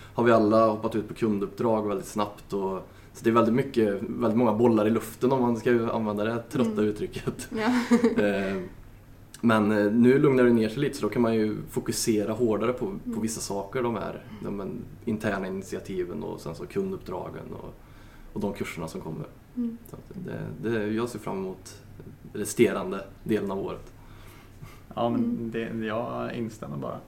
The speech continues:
Speaker 3: Jag tycker att inlärningskurvan har varit så enormt bra här, och, eh, med tanke på att vi bara har kört igenom ett block, så tänker man, "Shit,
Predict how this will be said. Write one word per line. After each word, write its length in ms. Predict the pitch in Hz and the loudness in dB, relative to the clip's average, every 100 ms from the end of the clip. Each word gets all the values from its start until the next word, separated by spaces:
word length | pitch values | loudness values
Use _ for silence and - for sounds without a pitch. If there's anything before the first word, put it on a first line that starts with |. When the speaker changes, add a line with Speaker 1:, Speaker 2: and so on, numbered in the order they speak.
| - | -6
Speaker 3:
Jag 260 | 117 120 - | -2 -2 -2
tycker 240 | 117 117 | -2 -2
att 200 | 107 104 | -4 -4
inlärningskurvan 840 | 123 110 104 101 104 - 113 123 135 | -4 -2 -2 -2 -6 -6 -6 -4 -8
har 80 | |
varit 160 | 113 - | -8 -8
så 320 | 113 98 95 - | -8 -6 -6 -6
enormt 600 | 104 104 120 113 107 110 - - - - - - - 113 - | -6 -4 -4 -4 -6 -8 -12 -18 -20 -20 -20 -18 -12 -8 0
bra 380 | 110 123 - - - - 139 | 0 0 -4 -12 -18 -16 -8
här, 180 | 95 - | -8 -6
och, 360 | 110 104 107 - | -8 -8 -10 -8
eh, 280 | 104 101 101 | -6 -4 -6
med 100 | 107 | -6
tanke 180 | 107 104 | -6 -6
på 60 | |
att 80 | 110 | -6
vi 160 | 117 110 | -6 -6
bara 220 | 110 107 | -4 -2
har 140 | 110 | -2
kört 260 | 107 - - | -2 -4 -4
igenom 240 | 113 101 113 | -6 -6 -6
ett 180 | 107 | -8
block, 340 | 104 - - - | -6 -4 -6 -10
så 180 | - 113 | -12 -8
tänker 240 | 107 104 | -6 -6
man, 100 | 110 | -6
"Shit, 200 | 110 - | -6 -10